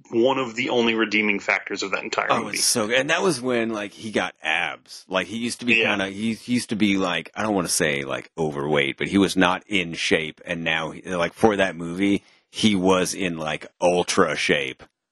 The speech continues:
Speaker 1: Yeah. So, then, uh, and, like, Parker Posey and Triple H as your secondary villains, I guess we'll say. Like, it was too much,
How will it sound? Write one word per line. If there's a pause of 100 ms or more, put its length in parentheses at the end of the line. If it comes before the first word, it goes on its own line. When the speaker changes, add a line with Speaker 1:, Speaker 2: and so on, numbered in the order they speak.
Speaker 1:
Yeah. (760)
So, (880)
then, (360)
uh,
and,
like,
Parker
Posey
and
Triple
H
as
your (240)
secondary
villains,
I
guess
we'll
say. (1700)
Like,
it
was (720)
too
much,